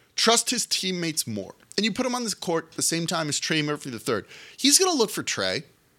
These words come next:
He's gonna look for a guy like Trey to kick the ball out to him and let him try and get those open three-point shots instead of trying to finish a difficult layup at the rim,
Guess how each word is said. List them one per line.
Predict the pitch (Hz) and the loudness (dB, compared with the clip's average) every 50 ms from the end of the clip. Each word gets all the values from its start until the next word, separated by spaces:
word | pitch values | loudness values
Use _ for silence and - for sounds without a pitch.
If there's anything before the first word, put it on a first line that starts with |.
| _ _ _ _ _ _ _ _ _ _ _ | _ _ _ _ _ _ _ _ _ _ _
He's | - 294 349 | -2 0 2
gonna | 381 392 370 | 2 4 4
look | 359 349 - | 2 2 0
for | - 233 160 | 0 -2 0
a | 120 | 2
guy | 110 98 98 | 2 2 2
like | 98 92 90 90 | 2 0 -2 -2
Trey | - - - 107 101 98 98 | -2 -2 -2 -2 -2 -2 -4
to | 107 - - | -4 -6 -6
kick | - - - 147 - | -4 -4 -4 -4 -4
the | - 117 | -2 0
ball | 123 120 120 | 2 2 4
out | 113 110 110 110 - | 4 4 2 2 0
to | 117 | -2
him | 110 113 110 110 113 - - | -2 -4 -4 -6 -6 -6 -6
and | 127 123 120 117 | -6 -4 -2 -2
let | 117 117 110 | -2 -2 -2
him | 113 113 113 113 113 113 | -2 -4 -4 -4 -6 -6
try | - - 131 117 | -4 -2 -2 -2
and | 110 110 | -2 -4
get | 110 107 - | -4 -4 -2
those | 113 104 98 - - | -4 -4 -4 -4 -4
open | 113 107 - 110 104 | -4 -4 -4 -6 -8
three-point | 95 110 107 107 - - 107 101 92 | -6 -6 -6 -6 -6 -6 -8 -6 -6
shots | - - 113 101 104 104 - - | -4 -2 -2 -2 -2 -2 -4 -8
instead | 120 - - 117 110 | -6 -2 -2 -2 0
of | 107 | 0
trying | - - 123 117 110 107 | -2 -2 -2 -2 -2 -4
to | 101 | -4
finish | - - 120 117 113 107 - | -6 -6 -4 -4 -2 -4 -4
a | 110 | -6
difficult | 107 110 113 - 117 107 - 110 104 - | -4 -4 -4 -4 -4 -4 -4 -4 -4 -2
layup | 113 110 107 107 107 - 110 | -2 0 0 0 0 0 -4
at | 104 - | -6 -4
the | - 101 | -6 -6
rim, | 90 98 101 104 110 123 | -4 -2 -2 -2 -2 -4